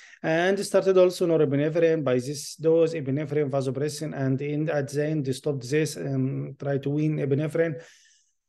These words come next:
Because I, I read for epinephrine also as a side effect, increase the lactic acidosis also, and dopamine starts for this patient by five microgram per kg per minute.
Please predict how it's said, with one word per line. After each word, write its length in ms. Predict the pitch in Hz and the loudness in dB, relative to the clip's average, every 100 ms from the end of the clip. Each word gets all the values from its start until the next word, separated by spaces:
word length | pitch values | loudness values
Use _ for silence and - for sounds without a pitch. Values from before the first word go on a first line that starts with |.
| 143 | -10
Because 280 | 147 202 | -2 2
I, 340 | 190 175 170 160 | 6 6 6 2
I 160 | 165 165 | 0 0
read 240 | 165 175 143 | 2 2 2
for 140 | 170 | 2
epinephrine 460 | 156 151 170 160 165 | 2 0 0 0 -2
also 200 | 160 156 | -2 -2
as 80 | |
a 40 | 135 | -2
side 220 | 170 165 | -2 -2
effect, 320 | 147 180 - | -2 -6 -8
increase 420 | 165 156 160 170 147 | -6 -4 -2 0 0
the 60 | |
lactic 340 | 143 147 143 135 | 2 0 0 -4
acidosis 480 | 127 131 131 120 | -2 0 0 0
also, 460 | 143 151 - 180 180 | -4 -6 -6 -8 -6
and 200 | 165 147 | -2 0
dopamine 480 | 156 151 143 151 147 | 0 2 2 2 0
starts 320 | - 151 131 | 0 -2 0
for 80 | 139 | -2
this 140 | 123 | -2
patient 300 | 127 143 170 | -2 -2 0
by 100 | 135 | 2
five 320 | 127 151 147 143 | 0 0 -4 -2
microgram 800 | 139 143 185 190 147 135 139 139 | -4 -2 -2 0 0 2 0 0
per 100 | 135 | -4
kg 360 | - 135 131 | -2 -2 0
per 140 | 120 120 | -2 -2
minute. 340 | 147 170 170 | -2 -4 -6